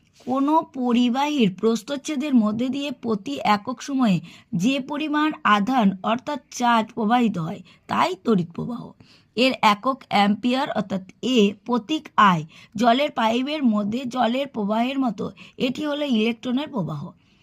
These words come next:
বিভব পার্থক্য কোনো পরিবাহীর দুই প্রান্তের মধ্যে বৈদ্যুতিক বিভবের পার্থক্য, যা ইলেকট্রনকে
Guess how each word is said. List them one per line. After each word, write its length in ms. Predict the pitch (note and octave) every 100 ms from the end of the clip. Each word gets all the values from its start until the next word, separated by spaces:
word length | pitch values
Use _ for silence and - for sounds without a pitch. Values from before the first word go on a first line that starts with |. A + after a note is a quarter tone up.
| _ - _ -
বিভব 280 | D4+ D#4 F4 -
পার্থক্য 460 | F#3 - F#3 - D#3+ - - - B3+
কোনো 200 | D4+ E4+ -
পরিবাহীর 520 | A#3 A3 A#3+ C4+ D#4 A3+
দুই 140 | A#3 C4
প্রান্তের 560 | A#3 G#3+ G#3 A3 C4+ C4+ A3
মধ্যে 280 | A3 A3 F#3 F#3+
বৈদ্যুতিক 540 | A#3+ B3+ C#4 D4 E4+ A#3
বিভবের 380 | A3+ A3+ B3+ D4 D4
পার্থক্য, 440 | G3 D#3+ - - - - - - -
যা 100 | C#4 D#4+ - B3
ইলেকট্রনকে 560 | C4+ C#4 D4+ D4+ D#4